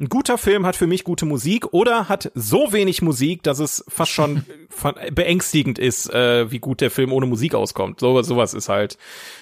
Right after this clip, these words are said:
Speaker 1: dann so eine Sache. Deswegen kann ich da ehrlich gesagt, will, will ich, will ich mich auch gar nicht, äh, hier gerade mit, mit einer Top drei, äh, für so,
Speaker 2: Na gut.
Speaker 1: kannst du selber machen, die Scheiße.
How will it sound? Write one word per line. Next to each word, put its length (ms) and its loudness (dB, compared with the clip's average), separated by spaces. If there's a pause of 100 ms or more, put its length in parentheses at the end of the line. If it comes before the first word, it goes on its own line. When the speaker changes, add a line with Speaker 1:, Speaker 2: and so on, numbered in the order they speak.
(120)
Speaker 1:
dann 140 0
so 40 0
eine 120 0
Sache. 160 4
Deswegen 260 0
kann 180 -2
ich 140 -6
da 160 2
ehrlich 220 -2
gesagt, 320 -2
will, 160 -2
will 180 -2
ich, 180 -2
will 280 -4
ich 80 -4
mich 160 -2
auch 100 -4
gar 160 0
nicht, 300 -4
äh, 200 4
hier 180 0
gerade 260 2
mit, 220 -6
mit 200 -6
einer 120 0
Top 180 -2
drei, 300 4
äh, 180 0
für 180 -2
so, 180 0
Speaker 2:
Na 60 0
gut. 220 -4
Speaker 1:
kannst 180 -2
du 40 -2
selber 260 2
machen, 220 -2
die 60 -4
Scheiße. 400 -4